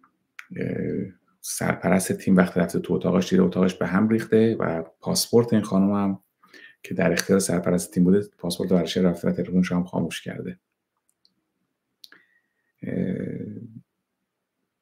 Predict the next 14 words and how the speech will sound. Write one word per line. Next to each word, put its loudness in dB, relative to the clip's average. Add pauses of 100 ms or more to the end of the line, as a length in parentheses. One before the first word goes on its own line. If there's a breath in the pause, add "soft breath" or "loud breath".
(160)
اینها 2
همش 0
نشانه 4
است. 2
ببینید، 4
هر 2 (500)
ممکن 4
اگر 6 (640 loud breath)
یک 8
مورد 8
اتفاق 2
می‌افتاد 2
یا 0
اگر، 0